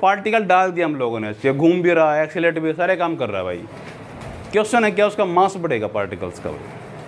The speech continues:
उसको घुमाए जा रहा हूँ, घुमाए जा रहा हूँ, हर बार speed बढ़ रही है, हर बार speed बढ़ रही है।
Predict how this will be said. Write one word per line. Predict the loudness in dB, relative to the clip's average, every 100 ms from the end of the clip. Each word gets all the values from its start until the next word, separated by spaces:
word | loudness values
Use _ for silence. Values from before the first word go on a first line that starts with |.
| -16 -18 -18 -18 -16
उसको | 0 2
घुमाए | 4 6 4
जा | 2 0
रहा | 0
हूँ, | -2 0
घुमाए | 2 4 2
जा | 4
रहा | 2
हूँ, | 2 0
हर | 2
बार | 2
speed | 2 -2
बढ़ | 0 0
रही | 0 0
है, | 0 0
हर | 0
बार | 0 0
speed | 0
बढ़ | 2 2
रही | 4
है। | 4 4